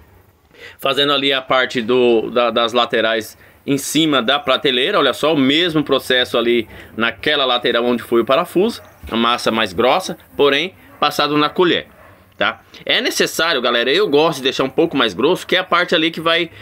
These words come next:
também, é, é, sustentar o, a nossa base final, a base de cima. Então eu deixo ela um pouco, sempre um pouco mais grossa, tá?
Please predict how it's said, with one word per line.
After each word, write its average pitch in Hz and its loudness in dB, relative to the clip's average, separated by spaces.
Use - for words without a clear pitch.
também, 160 0
é, 143 0
é, - -14
sustentar 175 -2
o, 151 4
a 165 0
nossa 170 0
base 165 0
final, 151 0
a 104 4
base 147 0
de 151 -6
cima. 127 0
Então 135 0
eu 160 0
deixo 147 -2
ela 156 0
um 147 -6
pouco, 147 -2
sempre 143 -6
um - -12
pouco 139 0
mais 160 0
grossa, 107 -2
tá? 107 -4